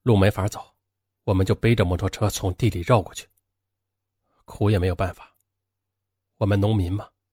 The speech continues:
这种条件靠不到别人。我们为了他做了很多准备。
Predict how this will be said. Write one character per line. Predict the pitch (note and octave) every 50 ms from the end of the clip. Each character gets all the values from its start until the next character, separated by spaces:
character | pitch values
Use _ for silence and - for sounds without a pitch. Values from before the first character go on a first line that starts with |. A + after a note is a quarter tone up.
| _ _ _ _ _ _ _ _ _
这 | - -
种 | - G#2+ F#2
条 | - - - G2
件 | - - - - _
靠 | - - - D3
不 | G#2+ G#2+ G2+
到 | G2 G2
别 | - G2+ F2 E2+
人。 | - - _ _ _ _ _ _ _ _ _ _ _ _ _ _ _ _ _ _ _ _ _ _ _ _ _ _ _ _ _ _
我 | A#2+
们 | B2 D3 E3+
为 | G3+ F#3
了 | B2 F#2
他 | - - - A#2+ A#2+ - - - - - _ _ _ _ _ _ _ _
做 | - B2+ A2+
了 | F#2
很 | F2+ - - G2+ F2+
多 | - G#2 A2
准 | A#2 - F2+ -
备。 | - - - -